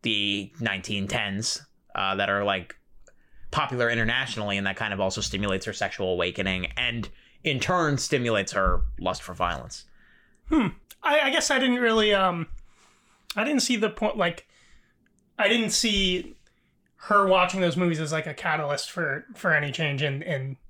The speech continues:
Speaker 2: in her character in Pearl.
Speaker 1: Well, it definitely is in X. <laughs> Things that happen in X show that the experiences of
Speaker 2: Okay.
Speaker 1: that
Speaker 2: That makes sense. And does she, does she play the character in X, or is it a
Speaker 1: She
Speaker 2: different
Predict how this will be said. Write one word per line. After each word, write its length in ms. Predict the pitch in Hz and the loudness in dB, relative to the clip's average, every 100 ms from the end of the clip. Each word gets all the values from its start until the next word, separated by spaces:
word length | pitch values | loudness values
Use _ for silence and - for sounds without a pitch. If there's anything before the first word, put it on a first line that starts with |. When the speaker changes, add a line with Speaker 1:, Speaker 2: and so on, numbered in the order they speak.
| - | -4
Speaker 2:
in 160 | 190 139 | -2 0
her 100 | 151 | 0
character 500 | - 147 139 160 131 | 0 -2 -2 -6 -6
in 260 | 190 135 127 | -4 -4 -4
Pearl. 320 | 139 123 - _ | -6 -6 -12 _
Speaker 1:
Well, 220 | 123 98 98 | -6 -2 0
it 80 | |
definitely 360 | 226 233 101 95 | 0 0 0 0
is 160 | 85 82 | 0 -4
in 80 | 78 | -6
X. 260 | 71 - - - - | -4 -6 -8 -14 -4
<laughs> 800 | 208 - - - _ _ - - | -2 -2 -4 -14 _ _ -20 -12
Things 200 | - 123 107 | -6 -4 -4
that 80 | |
happen 280 | 101 98 90 | -2 -4 -6
in 120 | 85 78 | -6 -4
X 440 | 85 - - - - - _ _ _ _ _ _ - | -4 -4 -6 -6 -14 -20 _ _ _ _ _ _ -6
show 420 | - 180 151 131 | 0 4 4 2
that 160 | 120 - | -2 0
the 100 | 113 | -2
experiences 760 | 95 - 117 110 98 110 95 | -2 0 2 2 0 -2 0
of 400 | 92 90 82 - - | 0 0 -2 -6 -2
Speaker 2:
Okay. 280 | - 143 - | 0 -2 -6
Speaker 1:
that 340 | - 87 82 - - | -4 -4 -4 -8 -4
Speaker 2:
That 80 | 165 | -2
makes 180 | 123 - | -2 -4
sense. 240 | 131 - - - - | -10 -10 -20 -18 0
And 100 | 214 | 4
does 140 | 202 190 | 4 4
she, 320 | 247 220 - - - | 2 0 -2 -18 -8
does 120 | - 202 | -4 0
she 160 | 220 | 0
play 400 | 180 196 190 196 - | 0 2 2 2 -4
the 60 | |
character 480 | - 214 196 - 208 | -4 -2 -2 -2 -2
in 180 | 226 214 | 0 0
X, 260 | 208 - | -2 -2
or 100 | - | -4
is 60 | 147 | -2
it 40 | |
a 20 | 180 | -2
Speaker 1:
She 100 | |
Speaker 2:
different 80 | 117 | 2